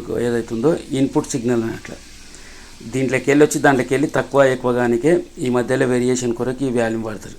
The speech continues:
ఇగో ఇప్పుడు ఇది ఉంది కదా, ఇది దీంట్లోనే వాల్యూమ్ కంట్రోల్ పనిచేస్తుంది. అలాగే వెనక పక్క రెండు పిన్నులు ఉన్నాయి కదా, ఇవి ఐదు పిన్నులతోటి వస్తాయి. ఇది దీంట్లో కూడా సేమ్ ఒకటి, రెండు, మూడు, ఒకటి గ్రౌండ్ అవుతుంది. ఇగో వెనక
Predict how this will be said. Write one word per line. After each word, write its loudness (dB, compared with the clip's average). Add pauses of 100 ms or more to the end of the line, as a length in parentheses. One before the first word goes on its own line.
(140)
ఇగో -2 (180)
ఇప్పుడు -6 (100)
ఇది -4
ఉంది 0
కదా, 2 (840)
ఇది 0 (120)
దీంట్లోనే 8 (540)
వాల్యూమ్ 6
కంట్రోల్ 2
పనిచేస్తుంది. 2 (840)
అలాగే 6 (100)
వెనక -2
పక్క 2 (380)
రెండు 2
పిన్నులు 2
ఉన్నాయి 2
కదా, -2
ఇవి 2
ఐదు 0
పిన్నులతోటి 0
వస్తాయి. -4
ఇది 2 (1040)
దీంట్లో 2
కూడా 0 (120)
సేమ్ 2 (480)
ఒకటి, -4 (120)
రెండు, 0 (120)
మూడు, 0 (840)
ఒకటి -4
గ్రౌండ్ 4
అవుతుంది. 2 (540)
ఇగో -2 (160)
వెనక 0